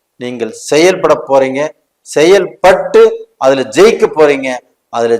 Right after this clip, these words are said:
ஜெயிச்சு நீங்க வந்து பார்க்க போனா "நான் சாதிச்சுட்டேன்" அப்படின்னு வந்து பார்க்க போனா நீங்க சொல்ல போறீங்க. இப்ப விருச்சிக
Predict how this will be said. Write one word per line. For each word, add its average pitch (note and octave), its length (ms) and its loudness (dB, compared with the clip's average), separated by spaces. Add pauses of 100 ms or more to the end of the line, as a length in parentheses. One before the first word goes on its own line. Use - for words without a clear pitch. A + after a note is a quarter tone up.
(100)
ஜெயிச்சு D#3 440 0 (380)
நீங்க A#2 200 -8
வந்து C#3 200 -10
பார்க்க C3+ 240 -2
போனா B2+ 140 -4 (100)
"நான் A#2 180 -8 (420)
சாதிச்சுட்டேன்" F3 640 2
அப்படின்னு C3 320 -4
வந்து A#2 200 -16
பார்க்க A#2 240 -6
போனா A#2 180 -6 (340)
நீங்க A2 220 -14
சொல்ல A2+ 140 -8 (100)
போறீங்க. G#2 300 -12 (1700)
இப்ப A2+ 200 -14
விருச்சிக C3+ 340 -2